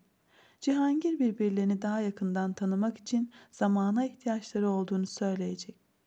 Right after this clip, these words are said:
Hira, Cihangir'in tavırlarından ve konuşmalarından rahatsız olacak. Perihan, Neva ile konuşacak, Afife ve Orhun hakkında bazı bilgileri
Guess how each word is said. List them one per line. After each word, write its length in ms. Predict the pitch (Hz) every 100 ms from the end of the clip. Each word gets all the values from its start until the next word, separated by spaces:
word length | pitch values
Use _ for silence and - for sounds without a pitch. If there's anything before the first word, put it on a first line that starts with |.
| _ _ _ _
Hira, 260 | 226 202 185 - - -
Cihangir'in 640 | 240 247 254 254 285 302
tavırlarından 880 | 294 208 208 190 185 180 185 214 208 - _
ve 40 | 196
konuşmalarından 1000 | - 226 226 - 226 233 233 233 254 254 - _
rahatsız 440 | 208 196 202 - 208
olacak. 400 | 185 180 - 196 _ _ _ _ _ - - _
Perihan, 540 | 294 302 311 - 381 392 _ _
Neva 380 | 247 247 294 277
ile 240 | 240 208
konuşacak, 1000 | 208 190 190 - 190 180 233 233 - - -
Afife 460 | 240 285 285 285
ve 100 | 262
Orhun 460 | 240 208 202 208 240
hakkında 720 | - 196 185 - 196 202 208 - - -
bazı 380 | 240 247 240
bilgileri 600 | 208 196 185 185 185 208